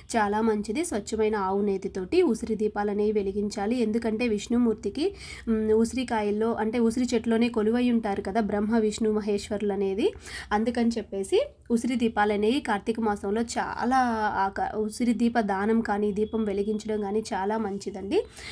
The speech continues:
ఈరోజు ఏంటంటే మనం ఉసిరి చెట్టు కింద, ఆ, తులసి చెట్టు కింద మనం ఈ దీపం వెలిగించిన పుణ్యం అయితే మనకు వస్తుంది. ముందుగా అవన్నీ రెడీ చేసి పెట్టుకోవాలి.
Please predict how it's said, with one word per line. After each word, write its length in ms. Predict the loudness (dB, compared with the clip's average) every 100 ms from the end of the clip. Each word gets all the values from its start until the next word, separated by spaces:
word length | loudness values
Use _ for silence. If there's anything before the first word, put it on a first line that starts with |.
| -2
ఈరోజు 360 | 0 2 0 2
ఏంటంటే 340 | 2 2 4
మనం 240 | 4 4 2
ఉసిరి 320 | 2 0 -2 -2
చెట్టు 180 | -4
కింద, 240 | -2 0 2 0 -2 -16 -10 0
ఆ, 360 | 2 2 0 -2 2
తులసి 300 | 4 4 2 -2
చెట్టు 160 | -2
కింద 220 | 0 2
మనం 300 | 2 4 2
ఈ 140 | 2 0
దీపం 320 | 0 0 0
వెలిగించిన 540 | 0 -2 -2 -2 -4
పుణ్యం 340 | -2 0 0 0
అయితే 180 | -2 -2
మనకు 280 | -2 -2
వస్తుంది. 460 | -6 -6 -4 0 0 -2 -18 -20 -20 -20 -20 -6 2
ముందుగా 260 | 4 4
అవన్నీ 280 | 2 2 2
రెడీ 280 | 2 0 0 -2
చేసి 160 | -6
పెట్టుకోవాలి. 640 | -10 -12 -8 -4 0 0